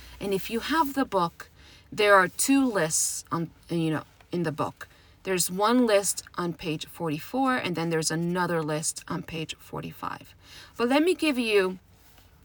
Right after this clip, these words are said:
um, a couple of examples here. One example is this. I'm gonna read a sentence that is as if there was a feeling. So,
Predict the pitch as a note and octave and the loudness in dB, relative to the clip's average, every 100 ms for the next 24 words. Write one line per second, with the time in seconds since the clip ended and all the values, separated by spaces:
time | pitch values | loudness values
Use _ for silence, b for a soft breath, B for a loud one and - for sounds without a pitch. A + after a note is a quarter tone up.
0 | - - - F3+ F3+ F3 E3+ D#3+ F3+ - | -20 -16 0 4 6 6 6 0 -6 -12
1 | b b b b b b - - A3+ G#3+ | b b b b b b -2 0 0 2
2 | G#3 F#3 E3+ F3 E3+ E3 D#3+ - - D#3+ | 2 2 -2 -2 -2 -2 -4 -4 -4 -6
3 | - D#3+ - - - - _ _ _ _ | -8 -12 -20 -20 -20 -20 _ _ _ _
4 | _ _ _ _ b b b - B3+ D#4+ | _ _ _ _ b b b 2 6 6
5 | E4 A3+ G3 F3+ - F3 - D#3+ - D#3 | 4 0 0 0 0 0 0 -2 -2 -2
6 | - - - F3+ E3+ E3+ D3+ F3+ F#3 F3 | -2 -2 -2 -4 -2 -2 -2 -2 -2 -2
7 | E3+ D3+ - - - - - - - - | -2 -2 -6 -10 -8 -8 -8 -16 -20 -20
8 | - - - - - - D#3+ D#3+ F3 - | -20 -20 -20 -20 -20 -12 -6 2 2 2
9 | - - - E3 - - - - - - | -8 -8 -2 0 0 -4 -14 -20 -10 -4
10 | F3+ E3+ - F#3 E3 - E3+ E3 E3 D#3+ | 0 0 0 -4 -4 -6 -2 0 0 -4
11 | - D3+ D3+ E3 C#3+ - E3+ D#3+ | -6 -8 -8 -8 -4 -2 0 -2